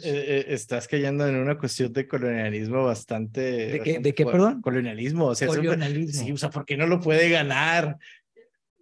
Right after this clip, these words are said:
Speaker 2: Ahí te voy a decir el colonialismo. Es, es una arma de mercadotecnia para hacer popular
Speaker 1: A
Speaker 2: el
Speaker 1: ver.
Speaker 2: premio en ese país.
Speaker 1: A ver, stop.
Speaker 2: Es lo mismo que le hicieron a Wang Shu.
Speaker 1: Stop. Eh,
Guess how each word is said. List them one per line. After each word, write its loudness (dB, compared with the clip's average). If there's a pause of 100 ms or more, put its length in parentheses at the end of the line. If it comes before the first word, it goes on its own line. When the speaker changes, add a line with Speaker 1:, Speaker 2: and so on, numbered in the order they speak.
(120)
Speaker 2:
Ahí -4
te 2
voy 6
a 6
decir 4
el -2
colonialismo. 0
Es, 4 (360)
es 2
una 2
arma 2
de 2
mercadotecnia 0
para 0
hacer -4
popular 2
Speaker 1:
A 6
Speaker 2:
el 2
Speaker 1:
ver. -6
Speaker 2:
premio 2
en 0
ese 2
país. -2
Speaker 1:
A 2
ver, 2
stop. -4
Speaker 2:
Es -4
lo 4
mismo 4
que 4
le 4
hicieron 2
a 4
Wang 2
Shu. 0 (120)
Speaker 1:
Stop. -2 (300)
Eh, 0